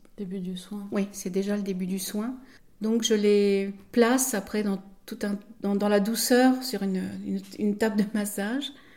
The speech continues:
Speaker 2: où, euh, je leur dis que c'est un moment pour eux. Je les mets donc comme dans un cocon
Speaker 1: Mhm.
Speaker 2: de douceur. Et, hum, je pose mes mains, donc, euh,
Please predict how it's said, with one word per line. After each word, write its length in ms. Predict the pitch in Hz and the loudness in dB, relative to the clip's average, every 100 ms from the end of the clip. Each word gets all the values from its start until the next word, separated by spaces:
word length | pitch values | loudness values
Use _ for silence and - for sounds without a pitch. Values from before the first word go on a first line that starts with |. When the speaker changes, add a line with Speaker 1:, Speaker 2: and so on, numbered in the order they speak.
| - _ _ - | -20 _ _ -8
Speaker 2:
où, 220 | 214 214 | -4 0
euh, 140 | 190 | 0
je 100 | 185 | 0
leur 240 | 185 185 190 | 0 0 0
dis 160 | 214 | -4
que 60 | 214 | -6
c'est 160 | 196 190 | -4 -2
un 60 | |
moment 300 | 190 196 202 | 0 2 0
pour 320 | 202 202 190 | -2 -4 0
eux. 440 | 214 226 233 233 214 - _ _ _ _ - | 2 4 4 2 -2 -10 _ _ _ _ -10
Je 80 | 202 | 0
les 80 | |
mets 100 | 202 | 2
donc 120 | 208 202 | 2 0
comme 140 | 190 | -2
dans 160 | 190 196 | -2 -2
un 80 | 202 | 0
cocon 360 | 226 - 202 | -2 -2 -6
Speaker 1:
Mhm. 260 | 185 175 170 | -4 -6 -8
Speaker 2:
de 60 | 196 | -8
douceur. 560 | 202 196 190 185 233 - - _ _ - - _ _ _ _ - | -6 -2 0 0 0 -8 -20 _ _ -20 -20 _ _ _ _ -2
Et, 420 | 196 196 190 190 190 | 2 4 2 -2 -2
hum, 400 | 190 190 190 185 | -2 0 0 0
je 140 | 190 202 | -2 -4
pose 300 | 214 220 226 | 4 6 6
mes 120 | 180 | 4
mains, 260 | 175 190 226 | 6 4 0
donc, 320 | 180 180 180 | -2 -4 -4
euh, 380 | 175 170 170 | -6 -6 -8